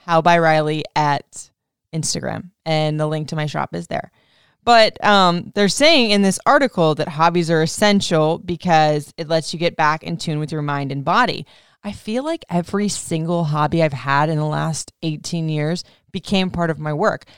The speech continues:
because in radio, you know, you talk about who you are. So I guess I'm screwed <laughs> in this because there's no separation. But seriously, like, I became an ambassador for,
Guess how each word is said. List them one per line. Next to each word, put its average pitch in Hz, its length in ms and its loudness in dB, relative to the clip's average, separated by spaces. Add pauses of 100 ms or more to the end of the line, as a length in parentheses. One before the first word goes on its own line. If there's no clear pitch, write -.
(100)
because 202 320 2
in 196 140 -2
radio, 208 300 2
you 165 100 0
know, 156 80 -4
you 151 140 -4
talk 185 280 -2
about 170 300 0
who - 180 -10
you 165 300 -2
are. 180 340 0 (340)
So - 300 2
I 185 100 2
guess 202 280 2 (320)
I'm 175 160 2
screwed 160 480 -4 (100)
<laughs> - 100 -8
in 262 180 4
this 339 240 -2
because 202 280 2
there's 185 220 4
no 175 140 4
separation. 180 680 0
But 240 140 -6
seriously, 339 380 -4
like, 151 220 -2 (240)
I 190 80 0
became 190 280 0
an 196 80 -2
ambassador 180 680 2
for, 180 340 0